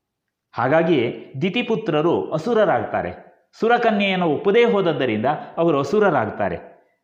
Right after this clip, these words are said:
ಅದಿತಿಯ ಪುತ್ರರು ವಾರುಣಿಯನ್ನ ಒಪ್ಪಿಕೊಂಡದ್ದರಿಂದ, ಸುರಕನ್ಯೆಯನ್ನ ಒಪ್ಪಿಕೊಂಡದ್ದರಿಂದ ಅವರು ಸುರರು ಅಂತ ಜಗತ್ತಿನಲ್ಲಿ ಖ್ಯಾತರಾಗ್ತಾರೆ. ಸುರರಿಗೆ ವಾರುಣಿ ಲಭಿಸಿದ್ದರಿಂದ ಬಹಳ ಸಂತೋಷವಾಗ್ತದೆ. ಅನಂತರ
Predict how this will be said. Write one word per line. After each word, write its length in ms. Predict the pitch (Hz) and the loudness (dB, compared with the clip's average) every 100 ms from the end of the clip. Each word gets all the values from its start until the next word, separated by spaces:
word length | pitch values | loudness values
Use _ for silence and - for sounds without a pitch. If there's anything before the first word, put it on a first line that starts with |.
| _ _ _ | _ _ _
ಅದಿತಿಯ 420 | 190 226 247 214 185 | 0 0 0 0 0
ಪುತ್ರರು 760 | 185 180 165 143 117 - - | 0 -2 0 0 0 -2 -4
ವಾರುಣಿಯನ್ನ 600 | 113 131 185 220 202 147 | 0 4 4 2 0 0
ಒಪ್ಪಿಕೊಂಡದ್ದರಿಂದ, 920 | 135 123 127 226 185 151 127 120 120 117 | 0 0 -2 -2 0 0 0 -2 -2 -2
ಸುರಕನ್ಯೆಯನ್ನ 840 | 104 156 185 - 226 226 208 165 | -2 0 0 2 0 0 2 2
ಒಪ್ಪಿಕೊಂಡದ್ದರಿಂದ 880 | 131 120 214 214 160 131 113 107 143 135 - - - | 0 -2 -2 -2 -2 -2 -2 -2 -2 -2 -4 -8 -2
ಅವರು 260 | 151 127 | 0 0
ಸುರರು 540 | 123 - 185 208 180 147 | -2 0 2 4 2 2
ಅಂತ 160 | 123 | -2
ಜಗತ್ತಿನಲ್ಲಿ 680 | 151 110 127 139 156 113 127 | -4 -2 -2 -4 -4 -2 -4
ಖ್ಯಾತರಾಗ್ತಾರೆ. 840 | - 107 104 151 123 95 - 87 78 - _ _ _ _ _ _ _ _ _ _ _ _ - | -4 -2 -2 -2 -2 -4 -6 -8 -10 -18 _ _ _ _ _ _ _ _ _ _ _ _ 0
ಸುರರಿಗೆ 440 | 175 185 165 135 | 4 6 4 2
ವಾರುಣಿ 440 | 117 110 143 180 156 | 2 2 2 2 0
ಲಭಿಸಿದ್ದರಿಂದ 640 | 117 131 139 120 113 113 | -2 -2 -2 -2 -2 -2
ಬಹಳ 460 | 95 - 92 123 190 | -4 -4 -6 -2 -2
ಸಂತೋಷವಾಗ್ತದೆ. 1120 | 165 113 104 139 139 113 90 95 85 - - _ _ _ _ _ _ _ _ _ _ _ _ _ _ _ - | -2 -6 -4 -4 -4 -6 -6 -8 -10 -12 -20 _ _ _ _ _ _ _ _ _ _ _ _ _ _ _ -6
ಅನಂತರ 460 | 110 147 117 117 | -2 0 0 -2